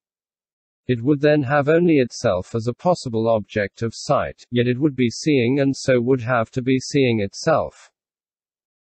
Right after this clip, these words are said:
Therefore, Nagarjuna argues, a view of vision as inherently existent would entail the possibility of visual apperception.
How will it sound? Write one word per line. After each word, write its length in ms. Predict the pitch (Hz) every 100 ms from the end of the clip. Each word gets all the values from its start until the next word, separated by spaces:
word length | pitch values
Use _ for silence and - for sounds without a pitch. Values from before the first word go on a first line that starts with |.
| _
Therefore, 640 | 156 185 180 120 110 110 -
Nagarjuna 720 | 139 147 135 120 151 151 127
argues, 560 | 127 123 104 104 110 - -
a 80 | 143
view 260 | 143 143
of 120 | 113 101
vision 440 | 107 98 90 80
as 140 | 98 120
inherently 640 | 120 151 151 135 - 120
existent 720 | 120 - 131 - - 127 -
would 140 | 131 127
entail 500 | 120 - 143 123 110
the 120 | 120
possibility 800 | 160 156 139 127 120 104 110 110
of 120 | 113
visual 480 | 113 139 131 120 107
apperception. 840 | 95 110 - 143 - - 82 60